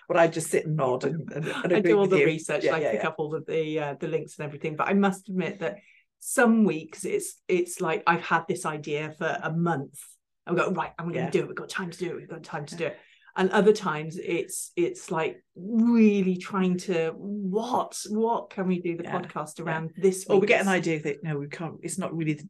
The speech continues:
Speaker 1: the time
Speaker 2: Yeah.
Speaker 1: isn't, timing isn't right. It doesn't feel quite right to put that one out at the moment."
Speaker 2: So I think it is, it is quite challenging, 'cause it, it's not just we sit down and we natter. We, I write, uh, a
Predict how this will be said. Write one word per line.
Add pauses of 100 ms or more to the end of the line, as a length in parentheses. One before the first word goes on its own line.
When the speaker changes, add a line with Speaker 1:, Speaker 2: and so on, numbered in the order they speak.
Speaker 1:
the
time
Speaker 2:
Yeah.
Speaker 1:
isn't,
timing
isn't
right.
It
doesn't
feel
quite
right
to
put
that
one
out
at
the
moment."
Speaker 2:
So
I
think
it
is, (240)
it
is
quite
challenging,
'cause
it,
it's
not
just (260)
we
sit
down
and
we
natter. (180)
We, (160)
I
write, (260)
uh,
a